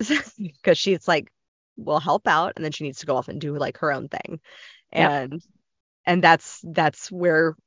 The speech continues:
Speaker 1: we're at. And so it's, it's just getting into a rhythm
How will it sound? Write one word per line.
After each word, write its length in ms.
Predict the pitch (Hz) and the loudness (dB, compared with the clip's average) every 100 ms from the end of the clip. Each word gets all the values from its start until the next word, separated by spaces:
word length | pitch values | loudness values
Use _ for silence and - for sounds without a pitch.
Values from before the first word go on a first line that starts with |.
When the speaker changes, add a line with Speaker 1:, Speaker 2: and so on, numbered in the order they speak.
| _ - - | _ -16 -4
Speaker 1:
we're 200 | 180 160 | 0 4
at. 200 | 147 - | 4 2
And 100 | 165 | -4
so 220 | - 175 | 4 4
it's, 160 | 170 | 4
it's 220 | - 190 - | 0 -2 -2
just 260 | 247 - | -2 -4
getting 380 | 190 180 175 185 | -2 2 2 2
into 340 | 170 165 165 | -2 -4 -2
a 80 | 147 | -2
rhythm 460 | 135 135 208 247 | 0 -2 -2 -4